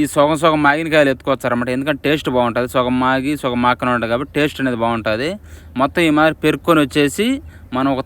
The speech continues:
తడిగుడ్డలో వేసుకొని అటు ఇటు తిప్పుకోవాలి. ఎందుకంటే ఈ డస్ట్ ఎక్కువ లే-, ఇక్కడ దుమ్ము ఎక్కువ లేస్తది కాబట్టి అదేం చేస్తది, ఖర్జూరాన్ని తగులుకో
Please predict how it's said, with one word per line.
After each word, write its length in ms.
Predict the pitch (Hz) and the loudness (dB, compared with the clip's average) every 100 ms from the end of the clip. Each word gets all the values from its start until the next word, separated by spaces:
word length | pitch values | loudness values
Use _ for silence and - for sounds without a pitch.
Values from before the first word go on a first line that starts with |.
| - | 0
తడిగుడ్డలో 440 | 147 165 165 151 147 | 2 2 2 4 2
వేసుకొని 420 | 143 - 156 208 190 | 2 0 0 0 0
అటు 200 | 143 170 | 0 0
ఇటు 120 | 156 135 | -2 -2
తిప్పుకోవాలి. 560 | 147 - 151 127 104 98 - - 135 | -6 0 2 4 2 -2 -12 -8 -2
ఎందుకంటే 440 | 160 175 165 160 220 254 - - - - - - 143 | 0 0 0 0 -4 -4 -8 -20 -20 -20 -20 -4 0
ఈ 20 | 156 156 151 147 127 123 | 4 6 6 4 2 2
డస్ట్ 260 | 160 - 170 | 0 2 0
ఎక్కువ 180 | 151 170 | 2 2
లే-, 60 | 147 | 2
ఇక్కడ 120 | 151 127 | 0 -2
దుమ్ము 140 | 151 175 | 0 0
ఎక్కువ 160 | - 143 | 2 2
లేస్తది 280 | 135 127 120 123 | 2 2 0 2
కాబట్టి 340 | 120 127 190 233 - - | 0 -2 -2 -2 -6 -2
అదేం 180 | 127 143 156 | 0 2 2
చేస్తది, 240 | 151 151 151 | 0 -2 0
ఖర్జూరాన్ని 420 | 143 175 170 135 | 2 4 4 2
తగులుకో 240 | 131 127 | 0 0